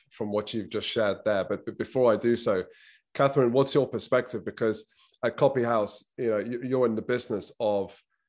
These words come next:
using, uh, the right words and the right communication channels to actually communicate the right things about yourself and your brand,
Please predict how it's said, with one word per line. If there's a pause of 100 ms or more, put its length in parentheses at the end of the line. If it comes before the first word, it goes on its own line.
(220)
using, (140)
uh, (160)
the
right
words
and
the
right
communication
channels (280)
to
actually
communicate
the
right
things
about
yourself
and
your
brand,